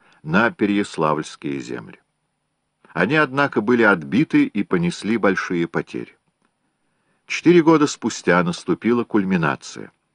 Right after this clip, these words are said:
В тысяча сто одиннадцатом году союзные войска трёх русских князей, Святополка, Владимира и Давыда,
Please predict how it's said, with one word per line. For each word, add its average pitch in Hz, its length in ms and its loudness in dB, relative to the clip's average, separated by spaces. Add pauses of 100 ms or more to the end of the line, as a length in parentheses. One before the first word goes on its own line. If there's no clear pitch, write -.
(360)
В - 160 -20
тысяча 123 580 0
сто 117 520 2
одиннадцатом 90 800 -2
году 76 400 0 (540)
союзные 113 640 2
войска 110 480 2
трёх 104 360 0
русских 90 460 -4
князей, 80 560 -2 (140)
Святополка, 87 840 -2
Владимира 85 640 0
и - 160 -8
Давыда, 76 540 -4